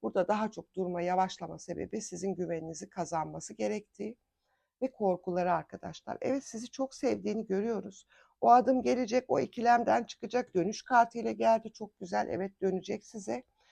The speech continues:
Fakat, e, biraz zamanı var. Şöyle bir ay içinde diyelim.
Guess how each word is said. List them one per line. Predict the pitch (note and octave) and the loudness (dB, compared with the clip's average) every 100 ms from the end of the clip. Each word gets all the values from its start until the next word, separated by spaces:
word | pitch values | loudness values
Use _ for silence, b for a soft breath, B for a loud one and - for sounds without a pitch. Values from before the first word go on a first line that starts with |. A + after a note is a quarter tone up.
| b b b - | b b b -6
Fakat, | C4 F#3+ A3+ - - _ _ _ - | -2 0 0 -2 -20 _ _ _ -8
e, | G3 G3 | -6 0
biraz | C4 G#3+ G3+ E3 | 4 6 6 2
zamanı | F3+ G3 - - | 0 0 -4 -4
var. | - | -6
Şöyle | F#3 A3 F3+ G3 | -6 -6 -4 0
bir | G#3 | 2
ay | F3 | 2
içinde | - - F2 - - | -2 -14 -16 -20 -20
diyelim. | - | -20